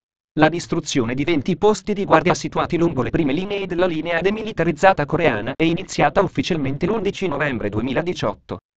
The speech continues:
L'undici novembre duemiladiciotto, la Corea del Sud ha trasportato duecento tonnellate di mandarini verso la Corea del Nord dall'isola di Jeju. Il dodici novembre duemiladiciotto, Gomi,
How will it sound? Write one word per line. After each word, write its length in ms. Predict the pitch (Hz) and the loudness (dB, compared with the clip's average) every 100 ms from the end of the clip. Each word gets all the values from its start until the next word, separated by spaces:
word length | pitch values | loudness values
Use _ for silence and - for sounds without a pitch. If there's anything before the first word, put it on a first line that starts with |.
| _ _ _ _ _ _ - | _ _ _ _ _ _ -2
L'undici 440 | 160 196 190 - | -2 0 -2 -2
novembre 420 | 180 147 143 104 101 | -2 -2 -2 -2 -2
duemiladiciotto, 920 | 107 131 147 175 - 120 - - 196 - | -2 -2 -2 -2 2 2 0 -2 -4 0
la 120 | 143 | 0
Corea 280 | 165 139 151 | 2 0 2
del 160 | 165 | -2
Sud 200 | - 208 | 0 4
ha 120 | 185 175 | 4 4
trasportato 640 | 185 - 196 - 190 202 | 0 0 0 0 2 2
duecento 500 | 151 160 208 202 170 | 0 0 0 2 0
tonnellate 540 | 190 185 180 175 175 | 2 0 0 0 2
di 80 | 170 | 0
mandarini 560 | 165 165 170 220 190 143 | 0 0 0 0 0 0
verso 260 | 147 - | 0 0
la 80 | 156 | 0
Corea 280 | 147 143 139 | 2 2 2
del 180 | 156 160 | 0 -2
Nord 220 | 160 156 | -2 0
dall'isola 540 | 156 151 151 127 156 | 2 4 2 0 0
di 120 | 151 165 | 0 -2
Jeju. 400 | 127 95 95 92 - _ _ _ _ _ _ _ 170 | -2 -4 -6 -12 -14 _ _ _ _ _ _ _ -2
Il 100 | 165 | 0
dodici 400 | 170 190 - 190 | 0 0 -2 -2
novembre 440 | 143 147 117 101 | 0 -2 -2 -2
duemiladiciotto, 880 | 104 123 135 170 180 127 107 - 190 - 123 | -2 -2 -2 -2 0 2 0 0 -4 -2 0
Gomi, 380 | 127 117 113 | 2 2 -4